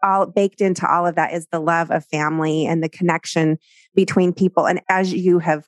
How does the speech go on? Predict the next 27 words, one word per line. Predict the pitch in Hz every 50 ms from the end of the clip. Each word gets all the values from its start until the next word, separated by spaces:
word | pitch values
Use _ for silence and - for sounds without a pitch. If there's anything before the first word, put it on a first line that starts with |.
| _
captured | - - - 254 277 277 - - - 180 165 156 -
that | 156 139 147 165 - - _ _ _ _ _ -
and | 185 180 180 170
provided | - - 180 185 175 175 165 165
that | - 180
legacy | 180 175 175 170 - 180
for | 170 - 180
your | 170 165 160
clients, | - - - 214 208 208 196 180 160 160 - - - - _
that | 190 160 190 185 175 - 165
has | 185 175 175
brought | 156 - 175 170 165 165 - - -
return | 170 170 160 160 - - 180 165 165 165 165 170 175 - -
back | 170 165 156 - - -
to | - 185
you | 175 165 147
again | - 160 160 170 160 156 156 160
and | 147 147 156 156
again. | 151 - 175 170 165 160 151 156 - - - - - - _
So | - 220
you | 214 214 208
found | 214 - 226 226 233 247 254 214
this | 208 185 - -
niche | 190 190 208 220 180 160 160 - - - - - - - _ _ _ _ _ _
and | 202 190 185 180 180
you've | 180 175 170
just | - 175 170 - - - -